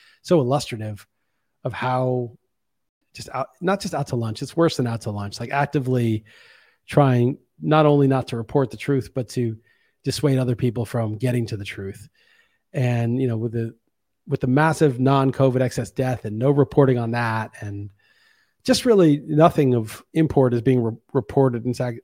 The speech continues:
actively being suppressed. And there's just few things more shameful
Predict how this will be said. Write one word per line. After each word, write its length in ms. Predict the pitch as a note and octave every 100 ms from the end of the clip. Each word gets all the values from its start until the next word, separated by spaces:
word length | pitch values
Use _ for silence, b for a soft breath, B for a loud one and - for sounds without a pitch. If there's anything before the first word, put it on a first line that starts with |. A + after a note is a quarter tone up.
| -
actively 400 | B2 - A2+ A2+
being 200 | A2 A2
suppressed. 640 | G#2+ - A#2+ A2 - - _ _ _ _ _ -
And 120 | A2+
there's 140 | B2+
just 200 | - D3
few 240 | - E3 D3+
things 300 | C#3 C3 A2+
more 140 | A#2
shameful 580 | G#2 A#2+ A#2 - G2+ G2